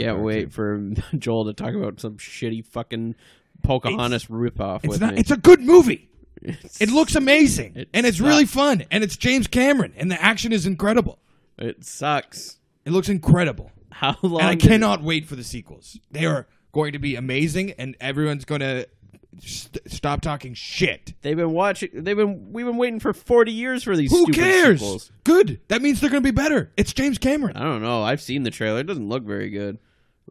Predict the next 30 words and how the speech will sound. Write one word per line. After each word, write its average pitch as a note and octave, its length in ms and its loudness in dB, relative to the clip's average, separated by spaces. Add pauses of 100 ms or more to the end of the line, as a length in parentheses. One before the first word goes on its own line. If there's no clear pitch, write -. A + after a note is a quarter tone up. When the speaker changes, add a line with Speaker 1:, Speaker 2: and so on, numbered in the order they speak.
Speaker 2:
It - 40 -14
looks C#3 180 0
Speaker 1:
Oh, G3+ 120 4
you G3+ 140 2
watched G3 260 -2
it G3+ 60 0
on F#3+ 100 -2
your F3 100 -6
fucking F3 400 -8
phone? A#3 580 -4 (220)
Speaker 2:
No, G#2 360 -8
I B2+ 40 -6
put C#3 180 -4
it C3 100 0
on C3 100 -2
the C3+ 80 -4
T D#3+ 160 -8
V. E3 340 -8 (140)
Speaker 1:
Oh, C3+ 380 -10
oh, D3 200 -4
great. B2 380 -10 (880)
Speaker 2:
And C#3+ 120 -6
I D3 100 -2
have C3+ 100 -2
a B2+ 60 -4
nice B2+ 440 -4
T C3+ 140 -8
V. C3 160 -6
Speaker 1:
Okay, C#3 160 -6
yeah. A2+ 220 -10